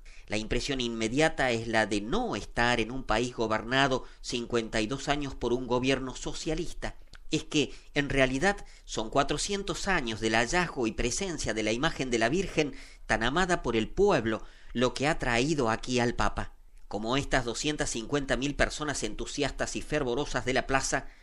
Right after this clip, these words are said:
humildes y sencillos trabajadores, eran los tres pescadores, dos indios, Juan y Rodrigo de Hoyos, y un esclavo negro, Juan Moreno,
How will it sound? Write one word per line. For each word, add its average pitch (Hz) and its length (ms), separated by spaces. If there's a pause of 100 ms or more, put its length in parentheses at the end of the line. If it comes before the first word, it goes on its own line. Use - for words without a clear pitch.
(160)
humildes 143 640
y 120 40
sencillos 123 640
trabajadores, 120 760 (420)
eran 131 320
los 113 160
tres 139 220
pescadores, 104 800 (180)
dos 160 300
indios, 113 500 (180)
Juan 160 460
y 110 140
Rodrigo 117 500
de 98 100
Hoyos, 156 420 (200)
y 117 80
un 120 100
esclavo 151 440
negro, 147 500
Juan 175 320
Moreno, 139 480